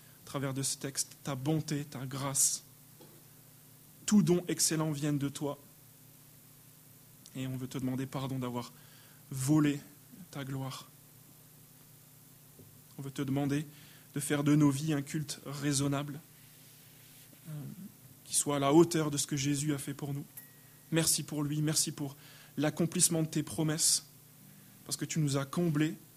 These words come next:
en nous donnant, en nous donnant ton Fils. Aide-nous tous à le voir comme notre bénédiction suprême,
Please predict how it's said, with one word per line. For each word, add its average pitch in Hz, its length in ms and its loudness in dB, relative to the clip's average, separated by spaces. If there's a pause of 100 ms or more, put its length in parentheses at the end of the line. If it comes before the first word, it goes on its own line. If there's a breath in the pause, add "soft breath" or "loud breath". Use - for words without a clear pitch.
(340)
en 147 120 -6
nous 143 120 -4
donnant, 143 340 -4
en 151 100 -6
nous 143 140 -4
donnant 143 300 0
ton 147 160 -6
Fils. - 400 -8 (1120)
Aide-nous 156 360 4
tous - 440 2
à 151 80 -2
le 147 80 0
voir 139 400 -4 (840 loud breath)
comme 139 240 -4
notre 135 260 -6
bénédiction 156 680 4
suprême, 156 580 -4